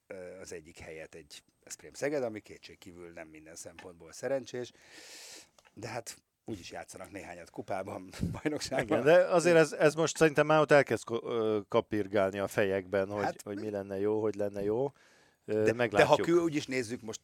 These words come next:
Speaker 1: remélem ezen egyetlen szegedi sem sértődik meg. Valószínűleg azért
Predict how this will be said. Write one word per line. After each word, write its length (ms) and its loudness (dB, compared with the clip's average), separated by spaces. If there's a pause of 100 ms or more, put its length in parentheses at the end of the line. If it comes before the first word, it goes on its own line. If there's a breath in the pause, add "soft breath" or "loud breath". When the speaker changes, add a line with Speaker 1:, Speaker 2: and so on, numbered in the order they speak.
(140)
Speaker 1:
remélem 380 -8
ezen 360 -12
egyetlen 380 -14
szegedi 360 -14
sem 360 -16
sértődik 580 -14
meg. 260 -8 (800 soft breath)
Valószínűleg 560 -4
azért 240 -2